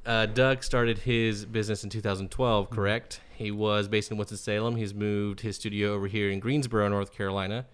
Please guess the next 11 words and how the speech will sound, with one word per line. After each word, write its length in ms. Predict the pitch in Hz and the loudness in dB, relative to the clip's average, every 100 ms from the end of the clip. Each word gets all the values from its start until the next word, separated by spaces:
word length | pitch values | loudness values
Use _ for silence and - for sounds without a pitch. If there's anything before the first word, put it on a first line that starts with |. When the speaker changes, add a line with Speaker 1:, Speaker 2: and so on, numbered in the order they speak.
| - _ _ | -20 _ _
Speaker 1:
He 140 | - 104 | -8 -8
shoots 540 | - 104 98 - - - _ | -4 -4 -4 -6 -6 -10 _
weddings, 560 | 120 123 131 127 123 - - | 0 4 4 2 -2 -4 -2
headshots, 540 | 117 - 113 107 - | -2 0 -2 -2 -4
family 280 | 117 107 104 | -2 0 -2
portraits. 760 | - 104 - 104 98 - - - - - - - | -2 -4 -2 -6 -6 -10 -12 -16 -20 -20 -18 -8
Um, 520 | 104 101 98 98 101 - - | -4 0 0 -2 -6 -10 -4
and 200 | 104 104 | 0 2
I 80 | 104 | 2
will 200 | 104 98 | 2 0
say 600 | - 101 101 98 98 | -2 -2 0 0 -2